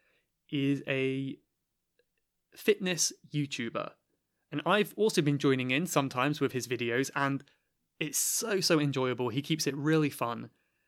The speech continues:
And he is a British guy. I think he's from Essex, maybe,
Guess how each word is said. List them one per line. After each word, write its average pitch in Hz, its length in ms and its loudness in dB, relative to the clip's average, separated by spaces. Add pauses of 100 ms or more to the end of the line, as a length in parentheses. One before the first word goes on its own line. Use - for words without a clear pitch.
(260)
And 127 220 -2
he 143 280 -2
is 135 260 -2
a 120 340 0 (100)
British 175 360 -2
guy. 139 280 4
I 175 80 -2
think - 520 -8 (380)
he's - 260 -2
from 143 180 0 (100)
Essex, - 800 -6
maybe, 240 480 -6